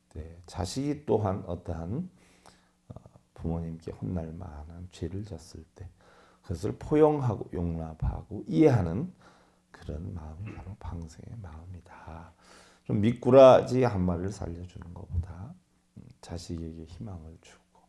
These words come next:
자식의 잘못을 포용해주고 남편에게 용기를 주는 그런 방생이야말로 정말 얼마나 훌륭한 방생이냐 하는 이야기예요.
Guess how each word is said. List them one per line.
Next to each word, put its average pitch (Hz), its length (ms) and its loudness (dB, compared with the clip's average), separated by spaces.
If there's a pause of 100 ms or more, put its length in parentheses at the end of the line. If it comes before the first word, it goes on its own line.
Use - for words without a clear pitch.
(440)
자식의 85 440 -2
잘못을 85 640 -8
포용해주고 92 880 -12 (520)
남편에게 87 640 0
용기를 82 420 -8
주는 85 400 -14 (300)
그런 87 500 -4
방생이야말로 90 960 -10 (460)
정말 78 560 -8
얼마나 117 640 -4 (300)
훌륭한 85 640 -10 (300)
방생이냐 80 920 -18
하는 92 180 -10 (180)
이야기예요. - 380 -16